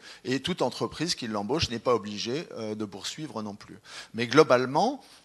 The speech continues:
euh, si la personne a été bien choisie, bien suivie, bien encouragée et autres, dans neuf cas sur dix, elle reste ou pour l'entreprise ou une entreprise, euh, du secteur.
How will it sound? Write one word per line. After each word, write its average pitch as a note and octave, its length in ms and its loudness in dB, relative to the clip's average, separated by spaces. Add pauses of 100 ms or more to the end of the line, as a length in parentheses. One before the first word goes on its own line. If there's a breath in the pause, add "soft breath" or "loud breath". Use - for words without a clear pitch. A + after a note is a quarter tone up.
(160)
euh, G#2+ 320 0
si - 220 6
la G#3 100 6
personne D#3 420 0
a B2+ 60 2
été A#2 260 -2
bien B2+ 200 -4
choisie, C3 500 -2
bien A#2 180 -4
suivie, C3 400 -6
bien C3+ 220 0
encouragée A#2+ 680 -2
et G#2+ 40 -2
autres, D#3+ 300 -2 (320 loud breath)
dans D3+ 260 6
neuf E3 280 0
cas D3+ 120 2
sur A#2 240 0
dix, E3+ 260 -2
elle B2+ 140 0
reste B2 640 4 (220 loud breath)
ou G#3+ 80 -2
pour E3 180 0
l'entreprise C#3 640 0
ou C3 140 0
une F3 80 0
entreprise, A#2+ 680 -4
euh, G2+ 200 -2
du G2 100 -12
secteur. D3 720 0